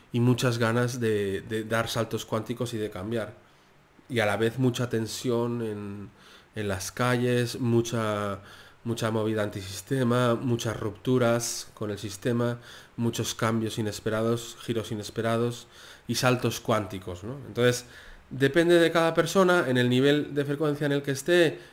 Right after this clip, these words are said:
y el tipo de decisiones que tome, esta luna llena en Acuario le, le impulsará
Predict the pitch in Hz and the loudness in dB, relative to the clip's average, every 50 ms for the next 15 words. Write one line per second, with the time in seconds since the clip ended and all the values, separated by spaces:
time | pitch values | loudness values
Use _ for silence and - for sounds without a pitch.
0 | - - 120 117 113 110 131 131 135 147 143 139 139 135 127 - 139 123 - 147 | -10 -4 -2 -2 0 2 0 2 4 4 6 6 6 4 4 2 -2 -2 0 0
1 | 139 139 139 - - 156 156 175 160 156 170 170 - - - - - - - - | 0 0 0 -2 -4 -2 0 0 0 0 -2 -4 -6 -10 -16 -20 -20 -12 -6 -6
2 | 120 117 - 135 131 131 127 131 127 127 127 127 127 127 123 123 120 - 131 127 | -4 0 2 2 2 4 4 4 4 4 4 2 2 2 0 0 0 0 0 0
3 | 135 135 131 123 117 107 107 107 104 101 80 87 113 113 113 104 - 113 110 - | 2 2 2 2 2 2 2 0 0 -2 -2 0 0 -2 -2 -2 -4 -6 -4 -4
4 | 113 107 113 120 123 123 120 120 117 | -2 0 2 2 4 4 4 2 0